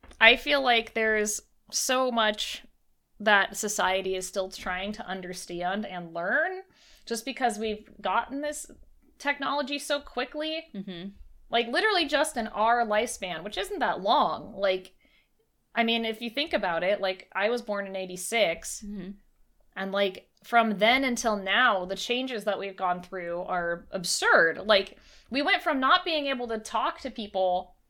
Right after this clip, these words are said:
Speaker 1: instantaneously in other countries and it costing tons of money to immediately being able to communicate over extreme distances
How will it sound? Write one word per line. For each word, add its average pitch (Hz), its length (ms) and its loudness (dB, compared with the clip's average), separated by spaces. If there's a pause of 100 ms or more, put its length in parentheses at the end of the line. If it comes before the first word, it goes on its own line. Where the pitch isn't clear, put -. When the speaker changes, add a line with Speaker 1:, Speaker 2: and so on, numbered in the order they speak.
(180)
Speaker 1:
instantaneously 226 1080 -2
in 185 80 -2
other 190 200 -4
countries 180 600 -4
and 175 80 -4
it - 80 -10
costing 202 580 -2
tons 240 240 0
of 208 120 -4
money 190 460 -2 (360)
to 262 220 -2
immediately 247 680 2
being 220 300 0
able 214 240 -4
to 214 100 -8
communicate 226 600 -6
over 208 260 -2
extreme 285 480 -4
distances 220 800 -6